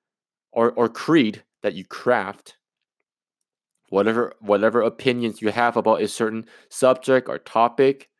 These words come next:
remember this. Scripture is the true center of Christian union and the supreme standard by which all human conduct, creeds, and opinions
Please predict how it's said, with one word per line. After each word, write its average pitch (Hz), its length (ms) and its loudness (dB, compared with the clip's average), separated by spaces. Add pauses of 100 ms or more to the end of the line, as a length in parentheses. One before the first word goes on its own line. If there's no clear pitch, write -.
(600)
remember 110 640 2
this. - 480 -2 (1200)
Scripture 127 840 -2 (280)
is 117 200 -4
the 107 100 2
true - 360 2
center 135 480 -2
of - 260 -6
Christian 117 500 -4
union 110 520 0 (560)
and 107 140 -2
the 107 80 4
supreme - 640 0
standard 120 720 2 (340)
by 101 120 2
which 104 200 2 (120)
all 139 340 6
human 131 460 -2
conduct, 131 680 0 (460)
creeds, 127 680 2 (440)
and 101 120 -6
opinions 120 880 -2